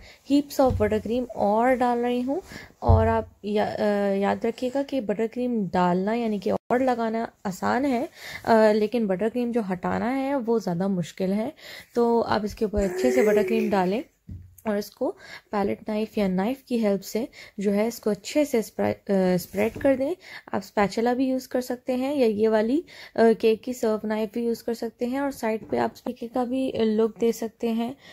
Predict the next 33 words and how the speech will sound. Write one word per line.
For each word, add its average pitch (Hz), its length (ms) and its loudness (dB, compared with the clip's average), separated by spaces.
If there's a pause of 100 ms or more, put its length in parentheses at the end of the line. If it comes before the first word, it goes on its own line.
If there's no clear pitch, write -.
(220)
अ, 214 140 -2
जो 202 140 -2
बहुत 220 260 -4
ही 233 40 -4
प्लेन 214 440 -2
टाइप 226 280 -4
का 226 80 -2
लुक 220 240 -2
होता 208 280 -2
है, 208 260 -2 (360)
स्ट्रेट 214 520 -4 (100)
टाइप 220 360 -2
का, 320 100 -6 (360)
अ, 220 240 4
जो 214 260 0
कि 226 120 -2
आजकल 220 300 0
बहुत 214 240 -2
ज़्यादा 208 240 0
ट्रेंडी 196 560 0
है। 226 100 -2
आपका 233 320 -6
मर्ज़ी 208 460 0
है 233 100 -2
आपको 226 260 -4
अपना 220 200 -2
केक 208 280 -2
को 233 80 -2
किस 226 260 -6
तरीके 196 360 0
से 233 160 -4
सजाना 214 400 -4
है। 226 220 -6